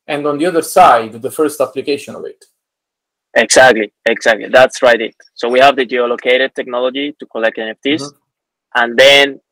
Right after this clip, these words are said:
Speaker 2: we ourselves, we launched the first project on top of it, which is the B I B Club, Before It Breaks Club, in which we aim to never let anyone forget how amazing humans and Mother Nature are by creating collections that showcase the best culture,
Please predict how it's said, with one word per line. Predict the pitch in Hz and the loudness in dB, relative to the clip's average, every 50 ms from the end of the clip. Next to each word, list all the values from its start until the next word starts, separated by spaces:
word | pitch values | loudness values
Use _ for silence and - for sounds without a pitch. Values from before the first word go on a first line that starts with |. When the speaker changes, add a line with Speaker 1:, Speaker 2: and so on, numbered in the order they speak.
| _ _ _ _ _ _ _ | _ _ _ _ _ _ _
Speaker 2:
we | 135 127 135 143 143 135 | -4 -2 0 2 2 2
ourselves, | 131 123 123 120 - - 131 131 135 139 - _ _ | 2 2 0 -4 -6 -6 -4 -2 -2 -4 -6 _ _
we | 131 123 117 | -16 -12 -8
launched | 123 123 127 127 - - - | -8 -8 -8 -8 -12 -16 -16
the | 127 | -14
first | - - 127 120 - - | -10 -10 -10 -10 -10 -8
project | - 127 120 123 123 - | -8 -6 -4 -4 -6 -8
on | 120 113 | -10 -12
top | - 120 104 - | -12 -10 -8 -8
of | 120 - | -6 -6
it, | 131 127 120 - - | -6 -6 -6 -8 -12
which | 120 - - | -16 -14 -14
is | 110 101 | -12 -8
the | - 117 | -6 -6
B | 110 123 120 120 | -2 0 2 2
I | 117 | 2
B | 104 117 117 - _ | 2 0 -6 -4 _
Club, | - 127 127 - _ _ _ | 2 2 2 2 _ _ _
Before | 120 117 - - 123 117 | -8 -8 -4 -4 -2 -2
It | 117 110 - | -2 -4 -4
Breaks | - 120 113 - - | -4 -4 -4 -4 -6
Club, | - - 131 139 - _ _ _ _ _ _ _ _ _ _ _ | -2 0 2 2 0 _ _ _ _ _ _ _ _ _ _ _
in | - 123 120 120 120 | -10 -8 -6 -6 -4
which | 113 120 117 117 120 113 - - - - 139 127 | 0 0 2 2 0 -2 -4 -8 -10 -6 -6 -6
we | 127 135 131 127 123 113 | -4 0 0 0 2 4
aim | 131 131 135 143 135 | 2 2 2 0 -2
to | - 135 127 | -6 -4 -2
never | 127 127 127 120 | 2 2 2 2
let | 120 123 123 120 - 127 | 4 4 2 2 2 -2
anyone | 131 127 127 123 123 123 123 120 - | -4 -4 -2 0 0 0 0 -2 -6
forget | - 117 107 120 113 - - | -10 -6 -4 -4 -4 -4 -2
how | 120 120 | 0 0
amazing | 117 117 117 113 - - 127 110 - | 0 0 -2 -8 -10 -12 -16 -10 -8
humans | 131 123 120 120 120 113 - | -8 -6 -6 -6 -8 -4 -4
and | 123 113 | -6 -4
Mother | 110 113 113 113 | 0 0 0 0
Nature | 113 113 113 - - 120 - - | 0 -2 -4 -4 -4 -2 2 6
are | - 139 160 180 - _ _ _ _ _ _ _ _ _ _ _ | 6 6 6 6 2 _ _ _ _ _ _ _ _ _ _ _
by | - 131 139 147 151 _ - | 4 4 4 4 2 _ -8
creating | - 131 120 120 117 120 120 | -6 -4 -2 -2 -4 -6 -10
collections | - - 120 113 123 123 - - - 147 147 151 147 - - | -10 -6 -4 -2 -2 -4 -4 -6 -8 -8 -8 -8 -10 -10 -10
that | 110 104 - | -10 -10 -10
showcase | - 117 - - 117 113 107 - | -12 -16 -8 -6 -6 -6 -6 -6
the | - 110 | -8 -4
best | 104 113 107 - - | -4 -4 -4 -4 0
culture, | - 135 127 - - - 131 120 120 117 117 | 2 2 2 2 0 0 2 2 2 2 0